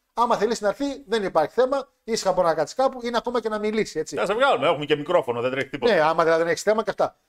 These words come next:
Speaker 1: Δεύτερον, αν βρίσκεις ακόμα Θεσσαλονίκη την Παρασκευή αυτήν, αυτήν, ε,
Speaker 2: Είκοσι Ιανουαρίου.
Speaker 1: Την οδό έψαχνα, ναι.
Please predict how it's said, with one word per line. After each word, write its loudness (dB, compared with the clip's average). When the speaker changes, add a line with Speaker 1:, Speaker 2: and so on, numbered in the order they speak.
Speaker 1:
Δεύτερον, 0
αν 0
βρίσκεις -2
ακόμα 0
Θεσσαλονίκη -2
την -10
Παρασκευή 0
αυτήν, -8
αυτήν, -20
ε, 0
Speaker 2:
Είκοσι -4
Ιανουαρίου. -8
Speaker 1:
Την -8
οδό 0
έψαχνα, -4
ναι. -14